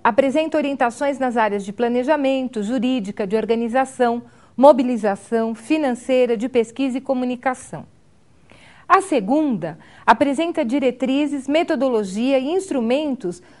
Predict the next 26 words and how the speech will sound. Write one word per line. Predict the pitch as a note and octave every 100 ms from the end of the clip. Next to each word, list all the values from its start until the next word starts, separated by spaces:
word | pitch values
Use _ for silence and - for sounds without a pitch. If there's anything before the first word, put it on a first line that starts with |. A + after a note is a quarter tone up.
| _
para | C#4+ C#4
a | C4+
elaboração | C4 A#3 A#3+ A#3+ B3+
dos | A#3+ -
programas | B3+ A3+ A#3+ A#3+
de | A#3+
governo. | A#3+ G#3 D3+ - - - _ _ _ _ - - - -
As | E4 G4
diretrizes | C#4 A3 G3 C4 C#4 B3 E3+ D#3+ - _ - -
estão | A3+ E4+ E4
estruturadas | - C#4 B3+ B3 C4+ C#4 B3+
em | B3+
torno | C#4 C4+ B3+
de |
uma | C4+ C#4
visão | B3+ C#4 G#3 C4 F4+ F#4+
sobre | F#4+ A#3 A#3
a |
relação | A#3+ G#3+ G#3 - B3
entre | B3 A#3
o |
governo | G#3 G#3 C#4+ D#4+
federal | D#4 D#4+ D4 B3+ C4
e | C#4
os | B3+
municípios. | C4+ C#4 C#4+ - C3 - - -